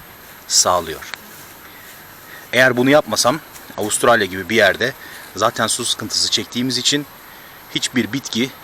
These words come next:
hiçbir sebze doğru düzgün büyümez.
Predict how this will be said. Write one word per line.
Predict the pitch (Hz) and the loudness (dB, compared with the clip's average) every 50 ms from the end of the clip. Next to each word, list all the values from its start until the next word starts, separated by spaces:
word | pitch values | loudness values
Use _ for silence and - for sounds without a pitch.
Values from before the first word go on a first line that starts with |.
| - - - - - - - - - - - - - - - - - - - - - - | -20 -20 -20 -20 -20 -20 -20 -20 -20 -20 -20 -20 -20 -20 -20 -20 -20 -20 -20 -14 -8 -6
hiçbir | 127 - - 123 117 | -4 -4 -2 0 0
sebze | - - - 131 113 98 98 95 110 127 127 - - 120 113 | 2 4 4 4 4 2 2 0 0 0 -2 -8 -12 -2 2
doğru | 113 120 123 113 | 4 4 4 2
düzgün | 110 98 90 98 113 110 92 | 0 -6 -2 -2 -2 -2 -2
büyümez. | 98 95 87 78 - - - - - - | -4 -4 -4 0 4 4 4 4 2 -2